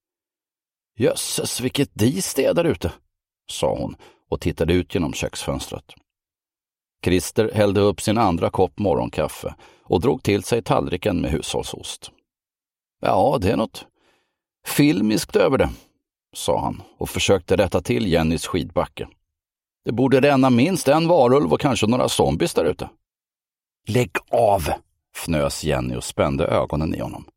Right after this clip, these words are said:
"Det var du som ville kolla på den där filmen igår, inte jag. Men skyll dig själv, för jag lär då inte ge mig ut och kolla till dem i den där soppan.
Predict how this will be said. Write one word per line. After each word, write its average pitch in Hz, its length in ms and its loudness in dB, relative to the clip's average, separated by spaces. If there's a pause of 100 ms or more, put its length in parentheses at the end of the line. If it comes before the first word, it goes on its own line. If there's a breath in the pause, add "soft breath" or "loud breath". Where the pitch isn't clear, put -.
(240)
"Det 131 60 0
var 127 100 2
du 170 280 4
som 180 180 4
ville 160 200 0
kolla - 320 2
på - 100 -2
den 131 100 2
där 113 100 2
filmen 87 400 0
igår, 76 340 0
inte 123 340 2
jag. - 280 0 (540 soft breath)
Men 160 160 6
skyll 226 240 2
dig 247 80 4
själv, 147 400 4 (360)
för 151 160 2
jag 170 240 4
lär 233 100 4
då 185 140 4
inte 151 220 2
ge 160 120 4
mig 160 140 4
ut 143 200 2
och 139 200 2
kolla 143 240 2
till 139 260 2
dem 120 160 2
i 131 40 2
den 117 100 0
där 131 100 2
soppan. - 460 0